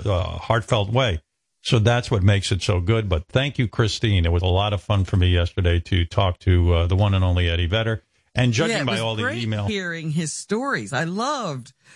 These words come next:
Speaker 2: you know, him meeting up with, uh, and going for a walk with Neil Young and
Speaker 1: Yeah.
Speaker 2: talking to Bruce. And, and he did a great Bruce impression. It was great.
Speaker 1: Yeah, that was, yeah, that was good. That was really good.
Speaker 2: <laughs>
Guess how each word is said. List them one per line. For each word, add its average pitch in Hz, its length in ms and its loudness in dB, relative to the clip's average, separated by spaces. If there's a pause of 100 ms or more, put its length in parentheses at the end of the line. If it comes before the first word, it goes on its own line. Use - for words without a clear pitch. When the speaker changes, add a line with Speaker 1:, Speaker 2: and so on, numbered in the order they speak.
(160)
Speaker 2:
you 196 120 2
know, 127 280 -4
him 160 340 -2 (260)
meeting 170 440 0
up 151 180 -6
with, 139 340 -4
uh, 117 440 -6
and 151 200 0 (120)
going 160 320 -2
for 156 200 -2
a 143 80 -2
walk 147 440 -4
with 147 180 -4
Neil 160 300 -2
Young 147 680 -4
and 117 260 -10 (220)
Speaker 1:
Yeah. 85 240 2
Speaker 2:
talking 165 380 0
to 156 80 -2
Bruce. 170 800 -2
And, 110 400 -8
and 202 120 0
he 226 140 0
did 226 160 -2
a 214 40 -2
great 185 500 -4
Bruce 190 420 2
impression. 208 720 -2
It 202 80 -8
was 302 120 -10
great. 508 340 0
Speaker 1:
Yeah, 110 80 -6
that 104 120 -2
was, 147 140 -2
yeah, 139 160 -2
that 135 160 0
was 151 220 -2
good. 98 160 0 (160)
That 101 100 0
was 101 180 2
really - 220 0
good. 101 240 -2
Speaker 2:
<laughs> - 60 -16